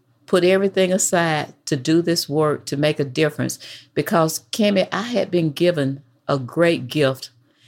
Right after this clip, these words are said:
and I felt that I had to pass this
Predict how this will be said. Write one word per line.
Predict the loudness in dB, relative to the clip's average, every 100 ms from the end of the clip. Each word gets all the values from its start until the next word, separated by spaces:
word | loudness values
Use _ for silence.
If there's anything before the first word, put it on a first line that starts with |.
| -20 _ _
and | 2 4
I | 4
felt | 0 2 4 4 2
that | 2 2 0 -6 _ _ _ _ _ _
I | -2
had | -2 -2 0 0 -2
to | -8
pass | -4 0 0 -2
this | -2 -2